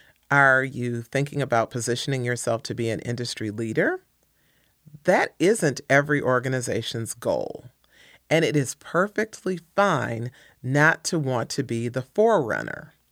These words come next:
Just start the process with clarity about where you want to be. Devise a plan that's likely to take you there. Think about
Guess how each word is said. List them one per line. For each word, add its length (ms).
Just 360
start 460
the 80
process 640
with 220
clarity 760
about 380
where 240
you 180
want 300
to 140
be. 200
Devise 420
a 60
plan 360
that's 260
likely 380
to 120
take 340
you 60
there. 420
Think 200
about 460